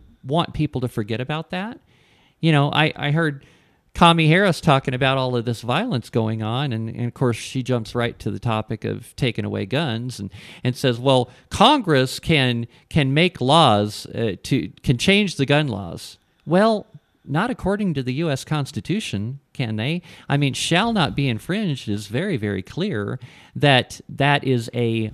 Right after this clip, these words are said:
right, and it's not a law, it's not a privilege, it's not something the government says you can do. Um, it's, it's a right. And so one thing,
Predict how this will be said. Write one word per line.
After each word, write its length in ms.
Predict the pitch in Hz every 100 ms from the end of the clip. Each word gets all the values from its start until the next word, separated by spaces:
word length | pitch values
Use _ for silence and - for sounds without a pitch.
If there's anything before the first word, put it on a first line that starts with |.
| -
right, 720 | 92 110 170 175 190 - - _ _ _
and 180 | 123 123
it's 160 | -
not 200 | 113 110
a 60 | 165
law, 380 | 180 104 101 113
it's 180 | 117 117
not 160 | 113
a 60 | 165
privilege, 520 | - 98 92 110 117
it's 200 | 127 -
not 180 | 113 -
something 400 | - 139 160 156
the 80 | 147
government 500 | 120 110 110 113 -
says 400 | - 104 101 110
you 80 |
can 220 | 104 101 92
do. 400 | 90 90 123 147 - - - -
Um, 360 | 135 135 135 -
it's, 380 | 143 - - -
it's 220 | 143 -
a 120 | 143
right. 600 | 120 135 202 107 104 - - - -
And 380 | 143 139 131 - -
so 460 | - 175 151 143 - _ _ _ _ _ _ _ _ 117 _ _ _
one 320 | 143 190 240
thing, 480 | - 196 180 165